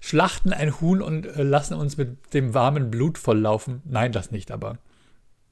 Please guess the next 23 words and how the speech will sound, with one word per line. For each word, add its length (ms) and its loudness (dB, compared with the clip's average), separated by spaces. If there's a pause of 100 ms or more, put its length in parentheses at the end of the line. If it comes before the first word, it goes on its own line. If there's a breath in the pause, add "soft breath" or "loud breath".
(360)
wir 120 6
gehen 140 4
zum 140 0
Arzt. 380 -6
Ja? 240 -4
Sie 180 -4
geht 180 -6
zum 140 -4
Arzt 280 -8
und 80 -6
sie 100 -2
rennt 160 -2
von 80 -12
einem 160 -10
Spezialisten 520 -10
zum 140 -12
anderen 260 -10
und 80 -12
es 100 -12
wird 120 -6
leider 260 -6
nicht 200 -6
besser. 320 -6